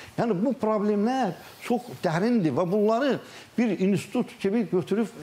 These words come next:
həll eləmək lazımdır. Məsələn, sosial təminat naziri bayaq İlham müəllim dedi, səkkiz-doqquz dənə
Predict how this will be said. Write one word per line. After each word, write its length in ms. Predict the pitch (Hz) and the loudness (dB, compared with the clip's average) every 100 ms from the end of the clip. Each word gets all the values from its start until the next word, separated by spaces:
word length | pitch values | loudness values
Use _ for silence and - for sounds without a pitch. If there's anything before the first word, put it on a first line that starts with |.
| - | -4
həll 220 | 190 240 | 0 2
eləmək 300 | 180 131 107 120 | 2 2 0 0
lazımdır. 400 | 110 120 170 214 | 0 0 2 2
Məsələn, 320 | 190 214 208 - - | 2 2 0 -4 0
sosial 320 | 233 - 269 | 0 2 0
təminat 400 | 214 220 226 196 | 2 2 2 0
naziri 380 | 202 196 190 233 | 2 2 2 2
bayaq 240 | 220 202 196 | 2 2 2
İlham 180 | 190 | 2
müəllim 300 | 190 175 170 | 2 2 2
dedi, 240 | 165 151 - - - - - - - 113 - - | 2 0 -2 -8 -18 -20 -20 -20 -8 -8 -8 -8
səkkiz-doqquz 880 | - 208 - 226 185 208 - 269 196 | -2 -2 0 -2 0 -2 0 -2 0
dənə 240 | 202 | 0